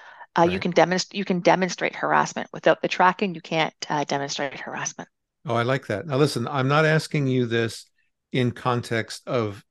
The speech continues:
Speaker 2: the organization that you work for. This is a, just a generic,
Speaker 1: Right.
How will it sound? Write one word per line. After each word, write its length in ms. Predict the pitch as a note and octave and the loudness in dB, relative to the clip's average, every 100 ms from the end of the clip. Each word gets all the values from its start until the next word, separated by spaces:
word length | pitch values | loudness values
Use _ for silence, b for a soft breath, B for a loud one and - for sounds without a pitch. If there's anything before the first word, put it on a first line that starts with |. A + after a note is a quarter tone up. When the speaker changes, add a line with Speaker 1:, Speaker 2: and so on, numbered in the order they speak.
| G#3+ | -8
Speaker 2:
the 160 | A#2 | -2
organization 640 | A2+ G#2+ G#2+ F#2 G#2 - G#2+ | 0 0 -4 -4 -6 -6 -8
that 80 | |
you 100 | - | -6
work 180 | G#2 G2 | -4 -4
for. 200 | - G2 | -6 -6
This 180 | A#2 - | -4 -4
is 120 | A#2 | -4
a, 60 | G#2 | -6
just 340 | G#2 A#2 A2 | -6 -6 -6
a 60 | G#2+ | -10
generic, 540 | F#2+ G#2 G#2+ A#2+ A#2+ | -8 -8 -4 0 4
Speaker 1:
Right. 380 | A#2 D3 - - | 4 2 -2 -10